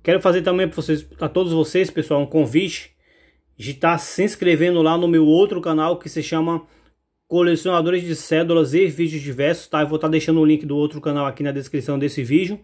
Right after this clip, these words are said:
E lembrando a todos também que o canal Colecionadores de Moedas e Cédulas também agora está no Instagram, tá, pessoal? Vamos lá, ó. Essa aqui,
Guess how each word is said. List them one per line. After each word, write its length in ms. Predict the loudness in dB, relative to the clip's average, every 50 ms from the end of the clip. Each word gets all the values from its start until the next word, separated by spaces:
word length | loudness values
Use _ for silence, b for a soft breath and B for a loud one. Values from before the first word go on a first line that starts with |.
| B B B B B B B B B B B
E 60 | 2
lembrando 320 | 4 4 4 4 2 2 2
a 80 | 0
todos 260 | 0 0 -2 -2 -2 -4
também 320 | -2 0 0 0 0 -2 -2
que 80 | -4
o 80 | -4 -2
canal 580 | -2 -2 0 2 2 2 2 0 -2 -6 _ _ _
Colecionadores 680 | 2 2 4 4 2 0 0 0 0 0 0 0 -2
de 140 | -2 -2 -2
Moedas 380 | 0 2 2 2 0 0 -2 -4
e 80 | -6
Cédulas 520 | -10 -4 -2 0 0 2 2 0 -2 -2 -4
também 280 | -2 0 0 2 2
agora 180 | 0 2 0 0
está 180 | 0 0 0 0
no 140 | 0 0
Instagram, 420 | 0 -2 -2 -2 -2 -2 -2 -4 -4
tá, 160 | -4 -4 -2
pessoal? 400 | -2 -4 -6 -6 -10 -10 -12 _ b b b b b b b b b b b b _
Vamos 300 | 0 0 2 2 2 0
lá, 180 | 0 0 0 0
ó. 220 | 0 -2 -4 -6 _
Essa 240 | 0 0 0 2 0
aqui, 480 | -2 -2 -2 -2 -2 -2 -2 -4 -8